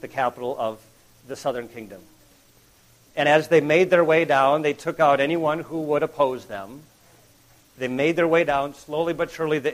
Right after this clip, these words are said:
the, the citizens of Jerusalem and Israel knew they were coming. They knew what they were capable of doing. They knew they were outnumbered. They knew there was this ruthless army of hundreds of thousands. I don't know how many. We know how many died,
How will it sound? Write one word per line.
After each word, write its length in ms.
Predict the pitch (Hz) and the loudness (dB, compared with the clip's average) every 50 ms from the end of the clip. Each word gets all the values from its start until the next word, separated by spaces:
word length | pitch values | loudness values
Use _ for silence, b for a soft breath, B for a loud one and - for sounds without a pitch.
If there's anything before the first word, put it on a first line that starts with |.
| 139 147 | -4 -4
the, 360 | 131 120 139 127 131 139 139 120 | -2 -2 0 0 0 -2 -4 -4
the 160 | 135 135 131 | -2 -2 -2
citizens 580 | 123 - - 175 175 190 180 180 180 165 156 165 | -2 -2 -2 0 0 0 0 -2 -4 -4 -4 -6
of 140 | 156 131 123 | -8 -6 -6
Jerusalem 520 | 135 151 170 185 180 - - 165 151 147 | -4 -2 -2 -2 -2 -4 -8 -12 -8 -6
and 80 | 143 160 | -6 -6
Israel 240 | 175 - 151 156 | -6 -6 -6 -6
knew 160 | 131 131 160 175 | -4 -2 -2 2
they 140 | 175 175 | 2 2
were 140 | 165 165 170 | 2 2 0
coming. 440 | 165 - 156 143 131 127 131 143 160 160 - - _ _ _ - - - _ _ _ _ _ - _ _ _ _ _ - - _ - - - - _ - 170 | 0 -2 -2 -2 -2 -6 -10 -12 -16 -20 -20 -20 _ _ _ -20 -20 -20 _ _ _ _ _ -20 _ _ _ _ _ -20 -20 _ -20 -20 -20 -20 _ -16 0
They 200 | 143 170 170 151 | 2 2 2 2
knew 260 | 147 151 165 180 190 | 0 0 2 2 4
what 160 | 180 185 180 | 4 4 4
they 100 | 185 175 | 4 2
were 120 | 165 165 | 2 0
capable 420 | 160 - 165 160 156 - 156 156 160 | 0 -2 -4 -4 -4 -2 -2 -2 -2
of 120 | 160 - | -4 -4
doing. 400 | - 135 120 113 107 107 120 139 143 - - - - _ - - - - - - - - - - - | -6 -8 -8 -8 -10 -14 -16 -18 -20 -20 -20 -20 -20 _ -20 -20 -20 -20 -20 -20 -20 -20 -20 -20 -2
They 140 | 143 156 151 | 2 2 2
knew 260 | 143 143 160 185 202 | 2 4 4 4 6
they 120 | 190 185 185 | 6 6 6
were 160 | 175 165 160 | 6 8 8
outnumbered. 680 | 165 147 156 151 151 127 123 113 104 110 107 120 139 151 - - - - - - - - - - - - - - | 8 6 6 4 2 -4 -6 -6 -8 -8 -10 -10 -10 -12 -18 -20 -20 -20 -20 -20 -20 -20 -20 -20 -20 -20 -6 0
They 140 | 156 165 156 | 0 2 2
knew 220 | 160 175 185 190 | 4 4 4 6
there 140 | 170 165 160 | 6 4 4
was 180 | 156 156 143 - | 4 2 2 0
this 340 | 160 143 131 - - - - - | -2 -2 -2 -6 -12 -18 -20 -12
ruthless 680 | 151 147 180 196 190 190 175 165 165 160 - - - - - - - - - - - - - - - - | -2 2 2 2 2 2 0 0 0 0 -4 -12 -20 -20 -20 -20 -20 -20 -20 -20 -20 -20 -20 -20 -10 0
army 560 | - 160 180 208 202 175 143 123 120 143 156 156 - - - - - - - - - - - - - - _ - | 4 6 8 8 6 4 0 -4 -6 -10 -12 -14 -20 -20 -20 -20 -20 -20 -20 -20 -20 -20 -20 -20 -20 -20 _ -6
of 100 | 151 147 | -6 -2
hundreds 300 | - 170 196 202 190 160 | 0 2 2 2 2 2
of 100 | 165 - | 0 4
thousands. 500 | - 175 175 175 180 170 135 143 151 143 | 6 8 10 10 10 8 6 0 0 2
I 100 | 156 165 | 2 2
don't 100 | 175 170 | 4 2
know 120 | 170 170 | 2 4
how 120 | 156 151 143 | 4 4 2
many. 240 | 147 170 175 170 151 | 2 0 0 0 0
We 100 | 143 160 | 0 2
know 140 | 170 175 | 2 2
how 80 | 151 160 | 2 0
many 160 | 156 151 139 | -2 -2 -6
died, 500 | 127 - 165 190 196 156 139 143 170 190 | -2 4 6 6 6 6 4 0 -4 -10